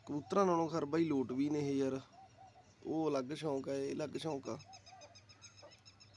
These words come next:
ਇੱਕ ਫਾਇਦਾ ਤਾਂ ਹੈਗਾ ਬਾਈ, ਇਹ ਭੱਜਦੇ ਤਾਂ ਨਹੀਂ ਹੈਗੇ ਸਾਲੇ ਕਿਧਰੇ। ਜਿਵੇਂ ਕਬੂਤਰ ਆਪਣੇ ਭੱਜ ਜਾਂਦੇ ਆ ਹਨਾ,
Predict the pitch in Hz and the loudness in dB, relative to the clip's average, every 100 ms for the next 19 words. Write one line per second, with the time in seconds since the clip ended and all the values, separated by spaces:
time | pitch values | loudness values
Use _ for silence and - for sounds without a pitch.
0 | - - - - - - - - _ - | -20 -20 -20 -20 -20 -20 -20 -20 _ -20
1 | - - - - - - - 143 147 147 | -20 -20 -20 -18 -14 -10 -6 0 2 4
2 | 143 147 139 147 139 147 151 151 - 156 | 2 2 4 4 4 2 2 0 2 2
3 | 139 139 139 151 143 151 143 135 127 131 | 4 2 4 4 4 4 4 4 4 2
4 | 143 113 131 - - - - - - - | 2 0 -2 -8 -20 -20 -20 -20 -20 -20
5 | - - - 139 127 127 - 160 131 131 | -20 -12 -2 2 2 0 -2 -2 0 -2
6 | - 147 131 127 123 127 156 | 0 -2 0 -2 -2 -4 -4